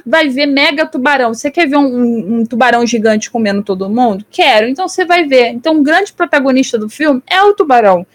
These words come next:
Então você vai ver por causa da porcaria do tubarão. E pronto, é isso que vende o filme.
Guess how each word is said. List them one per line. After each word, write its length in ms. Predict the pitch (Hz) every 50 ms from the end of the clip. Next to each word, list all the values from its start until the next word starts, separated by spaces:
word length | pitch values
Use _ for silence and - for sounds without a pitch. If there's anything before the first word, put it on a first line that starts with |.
| _ _ -
Então 120 | - 381
você 140 | - 427 415
vai 140 | 440 440 403
ver 100 | 427 415
por 60 | -
causa 160 | - 466 466
da 80 | 453 -
porcaria 400 | 466 427 440 - 466 427 427 427
do 80 | 415 403
tubarão. 500 | - - 440 453 466 453 415 381 370 339 _ _ _ _ -
E 60 | 466
pronto, 440 | 480 - - 494 480 508 494 480 - -
é 140 | - 330
isso 340 | 359 359 453 523 508 - 392
que 140 | - - 339
vende 300 | 285 294 277 269 254 269
o 40 | 262
filme. 480 | - - 247 220 202 190 180 165 -